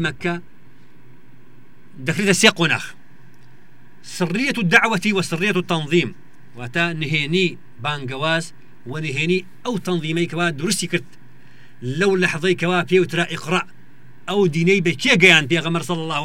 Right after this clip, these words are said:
عليه وسلم، وەکو خەتێکی تەنظیمی.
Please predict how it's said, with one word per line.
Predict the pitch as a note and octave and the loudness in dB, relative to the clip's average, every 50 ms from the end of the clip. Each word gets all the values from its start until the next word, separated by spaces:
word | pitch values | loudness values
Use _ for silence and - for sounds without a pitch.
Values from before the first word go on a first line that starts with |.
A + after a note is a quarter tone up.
| C#3 | -2
عليه | C#3 D3+ D3 C3+ | -4 -4 -4 -4
وسلم، | B2+ - D3 C3+ C3 B2+ A#2 - - - - - - - - - - - - - - - - D#3 | -4 -4 -6 -6 -6 -6 -8 -8 -12 -14 -16 -16 -16 -16 -16 -16 -16 -16 -16 -16 -16 -14 -10 -10
وەکو | E3+ - F#3+ E3+ | -4 -2 -2 0
خەتێکی | A3+ A3 - G3+ E3+ F3+ F3+ F#3+ | 0 0 0 0 0 2 2 2
تەنظیمی. | F3 D#3+ D#3+ E3+ F3 F#3+ D#3+ | 2 4 4 4 6 4 4